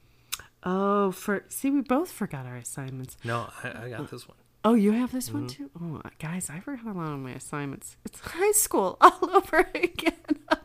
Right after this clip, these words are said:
Speaker 1: my God.
Speaker 2: Next time. We'll, we'll get it next
Speaker 1: Ooh.
Speaker 2: time.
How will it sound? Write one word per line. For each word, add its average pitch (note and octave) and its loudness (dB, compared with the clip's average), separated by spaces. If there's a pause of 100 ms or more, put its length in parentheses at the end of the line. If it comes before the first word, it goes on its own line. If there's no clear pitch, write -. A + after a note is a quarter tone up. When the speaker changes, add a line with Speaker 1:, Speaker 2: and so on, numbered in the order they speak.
Speaker 1:
my - -4 (160)
God. - -2 (960)
Speaker 2:
Next A#2 -4
time. F2+ -8 (140)
We'll, B2 2
we'll A#2 0
get A2+ -4
it G2 -10
next - -12
Speaker 1:
Ooh. F4+ 8
Speaker 2:
time. - -6